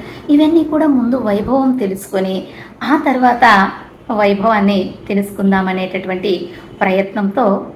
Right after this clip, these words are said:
ముందుగా ఇక్కడ వేంచేసి ఉన్నటువంటి మూలమూర్తికి నామం ఏమిటి, అమ్మకున్నటువంటి భోగ్యమైన తిరునామం ఏమిటి, ఇలా తెలుసుకుందాం.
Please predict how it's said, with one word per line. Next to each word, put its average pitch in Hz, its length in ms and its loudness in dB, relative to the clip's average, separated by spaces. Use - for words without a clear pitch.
ముందుగా 202 540 0
ఇక్కడ 359 180 -2
వేంచేసి 240 560 -4
ఉన్నటువంటి 202 760 -4
మూలమూర్తికి 196 920 -6
నామం 214 580 -2
ఏమిటి, 233 500 -2
అమ్మకున్నటువంటి 202 1000 -4
భోగ్యమైన 208 600 -2
తిరునామం 247 520 -2
ఏమిటి, 214 460 -6
ఇలా 240 260 -6
తెలుసుకుందాం. 170 640 -12